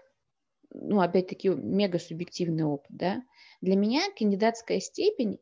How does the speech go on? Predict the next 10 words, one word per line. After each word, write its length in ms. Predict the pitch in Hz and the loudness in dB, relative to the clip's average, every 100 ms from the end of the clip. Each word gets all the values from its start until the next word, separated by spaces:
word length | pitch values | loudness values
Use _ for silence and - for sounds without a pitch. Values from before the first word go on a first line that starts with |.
| - | -8
а, 180 | - - | -4 -4
как 220 | 196 185 | -4 0
я 140 | 180 | 2
уже 320 | 180 175 165 - _ - | 2 2 -2 -4 _ -2
говорила 480 | 185 190 208 160 | 2 4 4 2
раньше, 460 | 185 302 392 - 190 - - - - | 2 -2 -2 -4 -6 -10 -20 -14 0
это 280 | 269 277 208 | 0 2 0
как 180 | 180 | 0
некая 320 | 214 262 214 175 | 0 0 2 2
дверь, 500 | 160 165 151 131 | 2 2 4 4